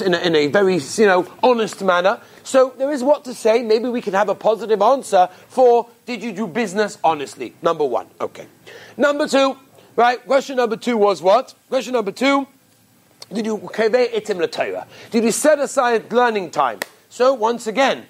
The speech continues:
what, what's, what's, what's unbelievable, Klal Yisrael is growing and growing. There's Daf Yomi, there's Mishnah Yomi, there's Torah anytime dot com, Baruch Hashem. There's, there's, there's all over the place. There's Shiurim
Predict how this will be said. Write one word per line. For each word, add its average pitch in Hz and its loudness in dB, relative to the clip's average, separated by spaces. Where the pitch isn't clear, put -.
what, 190 0
what's, 196 -2
what's, 185 -8
what's - -12
unbelievable, 247 2
Klal 208 0
Yisrael 269 0
is 214 -4
growing 254 0
and 247 -10
growing. 277 2
There's 190 -4
Daf - 2
Yomi, 226 -2
there's 175 -2
Mishnah 262 0
Yomi, 220 0
there's 190 0
Torah 214 4
anytime 247 0
dot 226 0
com, 233 -2
Baruch 233 0
Hashem. 214 -2
There's, 254 0
there's, 233 0
there's 247 -2
all 339 2
over 370 2
the 262 -4
place. 196 -2
There's 233 -8
Shiurim 294 -2